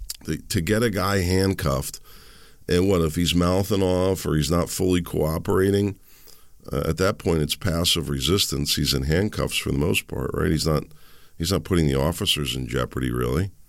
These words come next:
And so where's the police training step in to say that you punch, start punching him in the face? Let's say he tried to run while he's in cuffs. Maybe somebody who's a cop knows. You know, what's the protocol?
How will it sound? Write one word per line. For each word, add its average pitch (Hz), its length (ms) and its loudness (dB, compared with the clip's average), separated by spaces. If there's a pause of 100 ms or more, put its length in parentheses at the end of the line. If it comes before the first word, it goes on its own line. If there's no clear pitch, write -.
(640)
And 80 200 2
so 107 160 4
where's 113 280 2
the 113 60 2
police 107 300 4
training 80 420 2
step - 340 0
in 82 140 2
to 78 60 2
say 78 300 2
that 76 300 0
you 76 180 0
punch, - 300 0
start 82 220 -4
punching 87 420 0
him 78 120 4
in 78 100 4
the 73 80 2
face? - 420 -2 (400)
Let's 170 180 2
say 180 160 4
he 143 80 2
tried 135 300 0
to 113 80 2
run 98 360 2
while 78 160 4
he's 80 160 2
in 73 120 0
cuffs. - 360 -2
Maybe 98 220 0
somebody 92 300 0
who's 82 180 0
a - 60 -6
cop 87 380 -2
knows. 82 520 -2 (580)
You - 100 -2
know, 98 60 2
what's 127 240 0
the 127 60 -2
protocol? - 720 -2